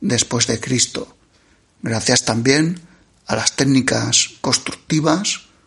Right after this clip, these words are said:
usadas y, por supuesto, a los restos de cerámica romana que hallamos en la intervención del año dos mil catorce con el Ayuntamiento de Calles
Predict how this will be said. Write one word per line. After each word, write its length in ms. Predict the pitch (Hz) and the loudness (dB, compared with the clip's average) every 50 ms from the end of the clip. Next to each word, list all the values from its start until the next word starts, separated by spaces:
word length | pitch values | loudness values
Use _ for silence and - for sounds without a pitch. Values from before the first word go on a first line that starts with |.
| _ _ _ _ | _ _ _ _
usadas 680 | 156 135 - 147 151 147 147 160 185 202 - - - - _ _ _ _ _ - | 0 0 2 2 4 2 2 0 0 -2 -4 -6 -8 -12 _ _ _ _ _ -2
y, 100 | 156 147 | 0 2
por 160 | 160 160 156 | 2 4 4
supuesto, 800 | - - 131 - 131 127 117 - - - 135 143 139 - - - _ _ _ _ _ _ _ _ | 4 2 0 0 0 0 0 0 2 2 2 2 0 -2 -8 -18 _ _ _ _ _ _ _ _
a 120 | - 117 110 | -8 -6 -4
los 220 | 113 117 113 - - | -2 -2 -4 -2 0
restos 600 | 131 127 - - - 131 131 123 123 - - - - - - - - _ _ _ | 0 0 0 0 0 0 0 0 -2 -4 -6 -8 -12 -20 -20 -20 -20 _ _ _
de 140 | 196 147 127 | -2 0 0
cerámica 580 | - - 117 117 113 113 127 127 - 127 117 | 0 0 0 0 2 2 2 2 2 2 2
romana 580 | 113 - 110 107 113 117 117 120 120 131 - - - - - - - _ _ _ _ | 2 2 0 2 2 4 4 2 2 0 -4 -10 -18 -20 -20 -20 -20 _ _ _ _
que 140 | - 139 135 | 0 2 2
hallamos 520 | 120 113 117 113 113 123 123 127 - - | 2 2 2 2 4 4 4 4 2 2
en 140 | 135 127 123 | 2 2 2
la 100 | 123 127 | 2 2
intervención 880 | 131 123 - 120 113 110 117 113 110 - - 123 120 117 123 123 - - - - - - - _ _ _ | 0 0 0 -2 -2 -2 -4 -4 -4 -2 0 2 2 2 0 -2 -6 -12 -18 -20 -20 -20 -20 _ _ _
del 240 | - 135 127 113 107 | 0 2 2 2 2
año 220 | 107 110 113 117 | 2 0 0 0
dos 200 | 110 113 110 - 117 | 0 0 -2 0 0
mil 180 | 120 123 117 | 0 0 0
catorce 640 | - 113 101 - 123 113 - - - 120 117 123 - - - - - - - - - _ _ | -2 -4 -2 -2 -4 -4 -4 -2 0 0 0 -2 -4 -8 -18 -20 -20 -20 -20 -20 -20 _ _
con 160 | - 131 117 | -2 0 0
el 40 | 107 | 2
Ayuntamiento 720 | 107 107 127 127 - 113 110 110 117 117 113 120 113 113 | 2 2 2 4 4 2 2 2 0 0 0 0 0 0
de 280 | 110 110 110 110 107 | -2 -2 -2 -4 -2
Calles 640 | - 127 117 117 113 120 117 120 127 - - - - | 0 0 0 2 0 0 -2 0 0 0 0 0 -2